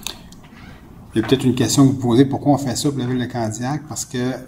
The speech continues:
au niveau du ministère des Transports, c'est, c'est, tout est interrelié. Quand on fait un changement quelque part,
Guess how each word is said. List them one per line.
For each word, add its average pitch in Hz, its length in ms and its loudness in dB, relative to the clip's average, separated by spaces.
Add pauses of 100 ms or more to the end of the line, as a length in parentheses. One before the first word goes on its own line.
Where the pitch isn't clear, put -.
(120)
au 143 80 -4
niveau 117 280 0
du 139 80 -6
ministère 135 260 -2
des 135 80 0
Transports, 131 720 -4
c'est, 135 280 -6
c'est, 139 160 -8
tout 180 220 -4
est 143 140 -4
interrelié. 123 720 -2
Quand 123 120 -6
on 120 40 -6
fait 143 140 -4
un 135 60 0
changement 139 420 -2
quelque 135 340 -6
part, 156 460 -2